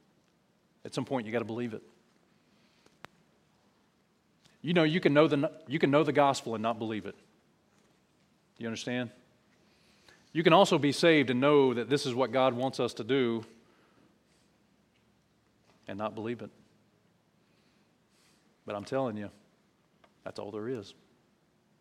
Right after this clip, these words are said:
And whatever you have in your mind of what you think it is that we're to be about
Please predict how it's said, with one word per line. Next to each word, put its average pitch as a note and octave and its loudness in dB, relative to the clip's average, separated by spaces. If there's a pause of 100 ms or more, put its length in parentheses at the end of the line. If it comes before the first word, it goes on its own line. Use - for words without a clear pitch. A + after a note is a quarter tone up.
(540)
And G#2 -18
whatever A#2 -4
you B2+ -2
have B2+ 2
in B2 -4
your B2+ -2
mind C3 -2
of G#2 -8
what A#2+ -6
you C#3 -8
think C3 -6
it B2 -4
is A#2+ -4 (1040)
that G2+ -10
we're A#2+ -2
to C3 -4
be C#3 2
about A2+ 0